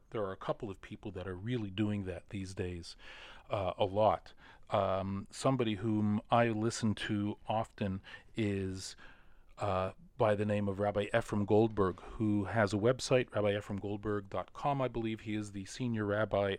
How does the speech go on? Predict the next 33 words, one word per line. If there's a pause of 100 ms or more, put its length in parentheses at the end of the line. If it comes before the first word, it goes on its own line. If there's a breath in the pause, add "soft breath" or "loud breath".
of
the
Boca
Raton
Synagogue, (460 loud breath)
and
he
really
tries
to
bring (580 loud breath)
meaning (440 loud breath)
of, (200)
to
the, (560)
to
the
rites
that
are
done (540 loud breath)
to
more
modern, (100)
modern
people. (280 loud breath)
I
thi-,
and,
uh, (580)
I
think
that,